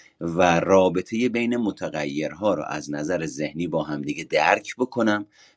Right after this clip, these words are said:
در کنارش تفکر شهودی داشته باشم. و اون پدر و مادر یا اصطلاحاً محیطی که از این فرایند روانشناختی که مناسب این مرحلهٔ رشده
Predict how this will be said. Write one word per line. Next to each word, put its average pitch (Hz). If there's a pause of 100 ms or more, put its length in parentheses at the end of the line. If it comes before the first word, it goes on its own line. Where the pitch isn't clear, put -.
در 87
کنارش 87
تفکر 76
شهودی -
داشته 120
باشم. 95 (800)
و 131
اون 190
پدر 117
و 104
مادر 101
یا 123
اصطلاحاً 101
محیطی 120
که 64 (420)
از 95
این 160
فرایند 101 (380)
روانشناختی 76
که 92
مناسب 120
این 139
مرحلهٔ 82
رشده -